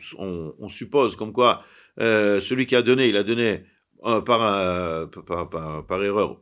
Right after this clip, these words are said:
plus que la, la, donc, euh, euh, plus que l'argent qu'il fallait, plus que le prix, mais en fin de compte, euh, quand il s'en est rendu compte, il est mochel. Il s'est, il, d'accord, il dit comme c'est pas grave, puisqu'il, mais il donne pour le Ekdesh, pas pour le, pour un particulier, donc c'est pour ça que ça revient pour le Ekdesh. Il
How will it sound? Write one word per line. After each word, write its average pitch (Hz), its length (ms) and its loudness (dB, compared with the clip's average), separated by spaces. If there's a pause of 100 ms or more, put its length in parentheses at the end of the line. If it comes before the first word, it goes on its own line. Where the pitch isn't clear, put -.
plus 120 340 -4
que 101 100 -4
la, 85 440 0
la, 85 240 -2 (140)
donc, 95 280 -8
euh, 78 180 -4 (500)
euh, 90 160 -6 (120)
plus 135 220 -6
que 127 80 0
l'argent 92 460 0 (480)
qu'il 98 120 -16
fallait, 101 580 2
plus 110 160 -10
que 98 120 -2
le 85 100 -2
prix, 147 320 0
mais 117 80 -2
en 107 60 0
fin 123 120 0
de 139 60 -6
compte, 190 160 -4
euh, 143 220 0
quand 156 160 0
il 156 40 -2
s'en 156 120 -4
est - 20 -2
rendu 156 220 -4
compte, 185 200 -6
il 156 80 -2
est 156 60 -2
mochel. 156 380 0 (140)
Il - 100 -14
s'est, 127 360 0
il, 123 220 -2
d'accord, 120 400 2
il 113 80 -2
dit 104 180 -8
comme 101 140 -6
c'est 95 140 -8
pas 98 100 -4
grave, 147 160 6
puisqu'il, 123 380 -6
mais 101 100 -4
il 95 60 -6
donne 127 160 4
pour 113 120 0
le 135 60 6
Ekdesh, 123 340 0
pas 92 120 -12
pour 98 200 -4
le, 87 240 0
pour 85 160 -8
un 90 180 -6
particulier, 85 500 -4
donc 123 100 -2
c'est - 60 -12
pour 101 80 -10
ça 127 100 -4
que - 60 -8
ça 107 80 -2
revient 101 160 -4
pour 87 80 -6
le 85 80 -4
Ekdesh. 123 260 0
Il - 40 -14